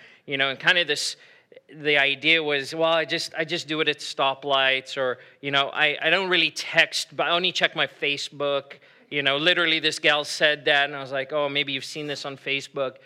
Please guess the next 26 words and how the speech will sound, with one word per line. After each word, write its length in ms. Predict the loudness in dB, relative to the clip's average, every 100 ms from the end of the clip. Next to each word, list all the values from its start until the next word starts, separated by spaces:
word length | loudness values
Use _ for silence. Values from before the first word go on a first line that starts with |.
| -20 -20 _
And 140 | 2
then 100 | 4
they 120 | 6 4
actually 260 | 2 -6
bring 240 | -4 -2 -2
into 320 | -4 -6 -8
the 140 | -8
room 500 | -6 -6 -6 -10 -14 -20 _ _ -4
the 300 | -2 0 -4
people 380 | -8 -10 -6 -8
whose 320 | -8 -10 -10
family 420 | -10 -4 -4 -4 -4
members 400 | -6 -8 -10 -8
have 340 | -8 -8 _
been 220 | -12 -10
lost 560 | -6 -2 -2 -4 -8 -16
or 80 | -8
died 380 | -4 -2 -4
because 400 | -10 -12 -10 -10
of 80 | -10
an 80 | -6
accident 520 | -6 -6 -12 -12 -10
involving 760 | -12 -10 -8 -8 -10 -14 -16 -20 _ _ _
cell 240 | -6 -4 -4
phone 300 | -6 -8 -8
use. 440 | -12 -16 -20